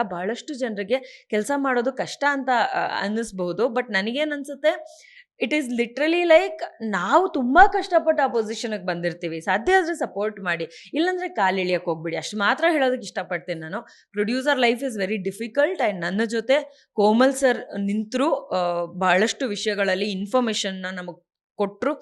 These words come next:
ನಮಗಿದ್ದಂಥ ಕನ್ಫ್ಯೂಷನ್‌ಗಳನ್ನ ದೂರ ಮಾಡಿದ್ರು. And at the same time, ನಮ್ಮ ಪ್ರೊಡ್ಯೂಸರ್ಸ್ ಆದಂತಹ ಆರ್ ಕೆ ಸರ್ ಆಗಿರ್ಬೋದು, ಕಾರ್ತಿಕ್ ಸರ್ ಆಗಿರ್ಬೋದು, ಯಾವುದೇ ಒಂದು ವಿಷಯಗಳನ್ನ ಎಕ್ಸ್‌ಪ್ರೆಸ್ ಮಾಡಿದಾಗ,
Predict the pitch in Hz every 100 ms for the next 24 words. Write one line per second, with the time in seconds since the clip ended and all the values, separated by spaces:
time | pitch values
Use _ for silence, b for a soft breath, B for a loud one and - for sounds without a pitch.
0 | B B - 226 214 175 226 233 214 196
1 | 202 262 262 233 196 190 196 175 180 180
2 | 160 160 180 226 196 196 160 156 165 196
3 | 226 269 311 B B - 226 285 240 208
4 | 220 233 247 233 196 185 185 180 196 202
5 | 156 175 214 208 202 180 175 180 170 180
6 | 190 190 160 160 202 202 170 170 170 170
7 | 170 220 B B B B _ 220 208 196
8 | 202 240 302 349 370 311 294 254 247 254
9 | 254 254 254 247 277 277 - - - 269
10 | 269 262 190 175 196 233 208 190 190